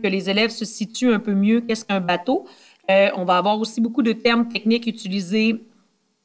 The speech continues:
en lien avec les bateaux qui peuvent être intéressants pour nos élèves.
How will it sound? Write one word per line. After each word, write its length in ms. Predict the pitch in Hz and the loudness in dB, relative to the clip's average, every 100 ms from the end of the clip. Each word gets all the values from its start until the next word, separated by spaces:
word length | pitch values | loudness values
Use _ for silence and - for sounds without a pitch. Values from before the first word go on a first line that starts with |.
| _ - | _ -2
en 120 | 190 | 0
lien 160 | 202 220 | 2 0
avec 180 | 196 | 0
les 100 | 196 | -2
bateaux 400 | 180 180 220 320 - | 0 0 0 -2 -4
qui 80 | - | -2
peuvent 160 | 185 | 0
être 180 | 180 180 | 2 0
intéressants 540 | 175 170 170 - 233 | -2 0 0 0 -4
pour 240 | 233 214 208 | -2 -4 -2
nos 140 | 180 | -2
élèves. 520 | 165 175 214 403 180 | 0 2 2 0 -4